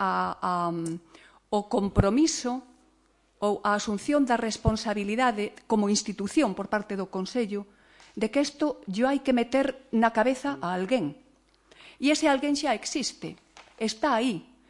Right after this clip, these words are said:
cunha sutileza tan grande que nin se lle ve. Pero a min isto é o que me segue parecendo absolutamente, eh, eh, inadmisible por parte da instancia que sexa.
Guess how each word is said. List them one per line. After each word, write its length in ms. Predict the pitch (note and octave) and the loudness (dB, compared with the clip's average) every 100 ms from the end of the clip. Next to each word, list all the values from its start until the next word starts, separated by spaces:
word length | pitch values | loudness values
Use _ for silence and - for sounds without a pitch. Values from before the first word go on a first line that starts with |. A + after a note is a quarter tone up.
| _ _ | _ _
cunha 240 | C4+ C#4 D4 | 2 4 8
sutileza 560 | - - D4 C#4 C#4 | 6 6 2 2 0
tan 180 | C4 C4 | 0 2
grande 360 | C#4 D4+ D4+ C#4+ | 4 6 6 4
que 100 | A#3+ | 2
nin 160 | A3+ | 4
se 240 | G3 - F#3+ | 2 0 0
lle 160 | F3+ | 0
ve. 160 | G#3+ F#3+ - - _ _ - | 0 0 -4 -20 _ _ -16
Pero 160 | - A3+ | 0 4
a 60 | C4 | 6
min 160 | D#4 | 4
isto 160 | D#4+ E4 | 4 2
é 100 | D#4+ | 0
o 100 | D4+ | 2
que 120 | C4+ | 0
me 80 | B3+ | -2
segue 240 | C4 C#4+ | -2 -4
parecendo 640 | C4+ B3+ B3 D4 D4 C#4+ C#4 | -2 -2 -2 2 2 2 2
absolutamente, 1120 | E4 E4 - B3+ C#4+ D4 C#4 D#4 D#4 D#4 D#4 - | 4 4 4 2 2 2 4 6 4 2 -4 -2
eh, 200 | F3+ - | -4 -2
eh, 140 | F#3+ A#3 | -4 0
inadmisible 1040 | G#3+ G#3+ G#3 G3 F#3+ - A#3+ D#3+ D#3 D#3+ _ _ _ - _ | 2 2 0 -4 -4 -4 -4 -4 -6 -8 _ _ _ -20 _
por 200 | G3+ G3 | -2 2
parte 520 | B3 B3 B3 C4 B3+ | 4 4 4 2 2
da 200 | F3 F#3 F#3 | 4 4 6
instancia 640 | F#3+ - A#3 A#3 - G3 | 4 4 2 2 0 -4
que 120 | F3 | -4
sexa. 480 | E3 D#3+ - E3 D#3 | -6 -6 -8 -8 -12